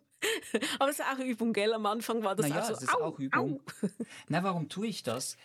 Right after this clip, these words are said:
Speaker 2: Weil für mich diese Leichtigkeit nicht bedeutet, keine Widerstände zu haben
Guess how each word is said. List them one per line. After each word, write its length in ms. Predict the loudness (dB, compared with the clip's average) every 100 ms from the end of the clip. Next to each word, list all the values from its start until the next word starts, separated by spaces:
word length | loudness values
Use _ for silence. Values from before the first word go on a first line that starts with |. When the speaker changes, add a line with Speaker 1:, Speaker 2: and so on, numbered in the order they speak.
| -20 _
Speaker 2:
Weil 200 | 0 0
für 160 | -2
mich 240 | -2 -2 -6
diese 220 | -6 -4
Leichtigkeit 720 | -2 -2 -2 -8 -6 -2 -2 -2
nicht 260 | -2 -4
bedeutet, 720 | -10 -2 -2 -2 -4 -10 -10
keine 340 | -6 -2 -2 -4
Widerstände 680 | -6 -4 -4 -4 -4 -4 -6
zu 220 | -8 -4
haben 400 | -4 -2 -4